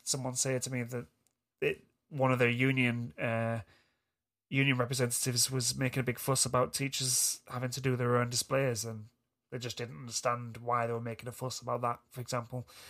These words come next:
And that's what's on the news a lot, isn't it? The s-, certain unions that don't like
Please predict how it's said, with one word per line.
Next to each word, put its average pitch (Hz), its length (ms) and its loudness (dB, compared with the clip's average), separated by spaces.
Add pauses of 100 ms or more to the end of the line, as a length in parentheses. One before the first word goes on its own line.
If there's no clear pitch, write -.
(320)
And 156 120 2
that's - 360 6 (220)
what's 147 220 4
on 139 100 4
the 131 60 -2
news 135 240 4
a 127 40 2
lot, 120 180 2
isn't 127 160 -2
it? 139 240 -4
The 135 120 0 (720)
s-, - 300 2
certain 160 360 6
unions 131 460 4
that 135 300 2
don't 135 240 4
like 123 340 0